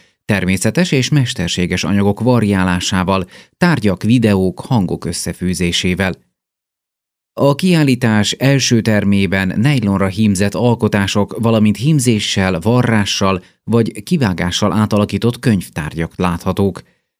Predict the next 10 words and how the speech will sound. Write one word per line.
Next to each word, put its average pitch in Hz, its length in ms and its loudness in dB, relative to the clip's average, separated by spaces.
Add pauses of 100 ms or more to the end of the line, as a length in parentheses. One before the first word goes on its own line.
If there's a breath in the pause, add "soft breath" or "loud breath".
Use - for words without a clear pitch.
(180)
Mindkét 131 340 2
műcsoport 123 640 2
a 107 60 4
nyomhagyás, 110 840 2
a 104 60 2
megőrzés 110 800 2
és 104 220 2
emlékezés 92 840 -2
témakörét 87 640 -2
érinti. 90 540 -2